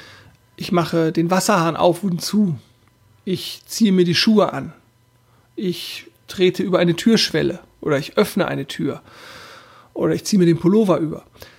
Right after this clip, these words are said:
dass wir diese Tätigkeit ganz bewusst ausführen.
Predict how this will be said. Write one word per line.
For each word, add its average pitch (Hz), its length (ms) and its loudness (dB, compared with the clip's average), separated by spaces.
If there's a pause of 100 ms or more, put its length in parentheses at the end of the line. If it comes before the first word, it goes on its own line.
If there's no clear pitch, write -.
(140)
dass - 260 -4
wir 214 100 2
diese 269 440 4
Tätigkeit 196 720 -2
ganz 226 380 2
bewusst 208 460 -4
ausführen. 202 560 -4